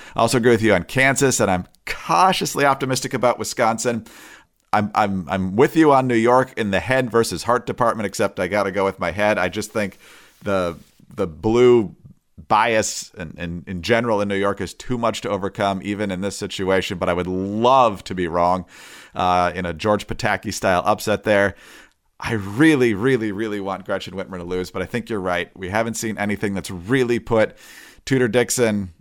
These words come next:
you know, ahead by enough to say that that's likely gonna happen.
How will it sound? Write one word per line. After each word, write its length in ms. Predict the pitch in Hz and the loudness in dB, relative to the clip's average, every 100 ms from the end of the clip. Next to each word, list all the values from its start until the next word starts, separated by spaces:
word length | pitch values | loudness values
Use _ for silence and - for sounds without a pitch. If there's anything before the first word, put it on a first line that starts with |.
| - | -10
you 80 | 98 | -6
know, 200 | 95 92 | -2 -2
ahead 300 | 95 107 120 | -2 0 0
by 160 | 107 101 | 2 2
enough 400 | 98 104 104 - | 2 0 0 -2
to 240 | 104 95 | -2 -2
say 220 | - 110 | 0 0
that 120 | 95 90 | 0 0
that's 300 | 101 92 - | 0 0 -2
likely 260 | 101 107 | -2 -2
gonna 200 | 95 85 | -2 -2
happen. 500 | 98 120 113 113 98 | 0 0 2 0 -2